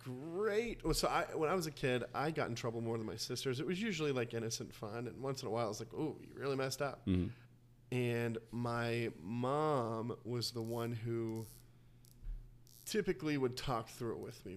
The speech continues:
Speaker 1: more. You know,
Speaker 2: Mm-hmm.
Speaker 1: my dad would really get after me, um, because, you know, he was a rule follower, and he had his structures in place, and, and I thought we were completely opposite people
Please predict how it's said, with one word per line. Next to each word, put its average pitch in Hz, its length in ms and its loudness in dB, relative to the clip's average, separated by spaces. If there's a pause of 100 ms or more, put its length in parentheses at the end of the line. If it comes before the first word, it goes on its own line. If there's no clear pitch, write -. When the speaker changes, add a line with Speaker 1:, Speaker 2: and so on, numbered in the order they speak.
Speaker 1:
more. - 300 -14 (100)
You 101 120 4
know, - 60 6
Speaker 2:
Mm-hmm. - 60 4
Speaker 1:
my 131 120 6
dad 139 260 6
would 120 100 -2
really 135 220 6
get 120 140 0
after 107 340 2
me, 76 120 -10 (440)
um, 113 420 -2 (120)
because, 120 360 -4
you 147 140 -4
know, 147 80 4
he 160 140 0
was 160 160 0
a 135 60 4
rule 139 240 4
follower, 123 800 2
and 127 100 -6
he 139 520 2 (180)
had 113 220 0
his 113 240 -2
structures 120 840 -2
in 117 120 -4
place, 117 520 0
and, 113 120 -6 (560)
and 117 400 0
I 160 180 6
thought 123 220 2
we 135 100 2
were 120 140 0
completely 117 500 0
opposite - 460 -4
people - 440 -10